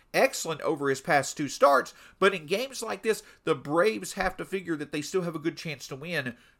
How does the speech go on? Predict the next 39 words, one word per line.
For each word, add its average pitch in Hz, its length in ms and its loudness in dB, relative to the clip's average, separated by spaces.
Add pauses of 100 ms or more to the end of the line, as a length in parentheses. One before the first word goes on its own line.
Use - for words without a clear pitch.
(140)
due 196 240 -2
to 202 160 -6
the 160 120 -4
fact 165 300 2
that 143 140 -6
their 131 140 0 (160)
offense 175 600 -2 (200)
should 190 280 -4
be 165 180 0
able 156 140 2
to 151 220 0
generate 143 420 -4
enough 131 280 -4
success - 680 -4 (320)
to 147 140 -4
get 123 380 -4
the 113 80 -6
victory. 127 500 -4 (260)
So 175 140 2
Bryce 226 400 6
Elder 269 220 10
will 226 120 -4
be 240 200 -6
on 240 200 -6
the 240 80 0
mound 226 460 -4 (140)
as 165 180 0
the 156 140 4
Braves 190 560 2
look 226 200 0
to 180 80 -2
close 208 480 -2
out 202 280 4
another 190 560 -2
series 190 480 -6
sweep 208 360 -8
over 180 280 0
the 156 100 -4
Nationals 156 680 -4